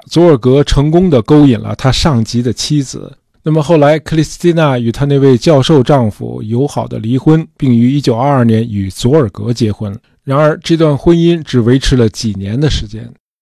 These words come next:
呃，佐尔格人生的下一个转折点是在一九二四年的四月。啊，当时前来德国参加共产党代表大会的苏联代表对佐尔格这个有着一半俄国血统的年轻人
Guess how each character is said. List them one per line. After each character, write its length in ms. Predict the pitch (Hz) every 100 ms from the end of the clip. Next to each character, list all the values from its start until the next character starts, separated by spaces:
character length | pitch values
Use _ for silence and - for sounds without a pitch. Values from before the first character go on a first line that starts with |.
| _
呃， 160 | 117 113
佐 200 | - 156
尔 120 | 196 170
格 200 | 170 165
人 180 | 156
生 180 | 160 190
的 120 | 160
下 280 | 113 220 170
一 80 | 123
个 120 | 120
转 200 | 117 101
折 160 | 104 131
点 220 | 131 117
是 140 | -
在 140 | 117 117
一 140 | 160
九 140 | 147 123
二 160 | 135
四 180 | - 147
年 160 | 123 139
的 80 | 151
四 280 | - 165
月。 180 | 107 - - _ _ _ _ -
啊， 100 | 113
当 200 | 156 170
时 260 | - 147 151
前 180 | 143
来 140 | 147 160
德 240 | 131 147
国 180 | 135 135
参 240 | - 156
加 180 | 151 151
共 180 | 151 151
产 160 | 131 151
党 180 | - 117
代 140 | 143
表 140 | 117
大 160 | 127 131
会 200 | - 131
的 220 | 110 117
苏 240 | 113 - 170
联 160 | 143
代 180 | 160 123
表 280 | 110 - - -
对 240 | 139 113
佐 180 | 98 127
尔 160 | 165 117
格 340 | 101 104 143 _
这 120 | 147
个 120 | 120
有 180 | 113 107
着 80 | 98
一 160 | 110 139
半 180 | 151
俄 320 | 107 101 120 147
国 160 | 147
血 220 | 147 156
统 160 | - 107
的 100 | 101
年 240 | 101 110
轻 220 | 123 147 117
人 180 | 110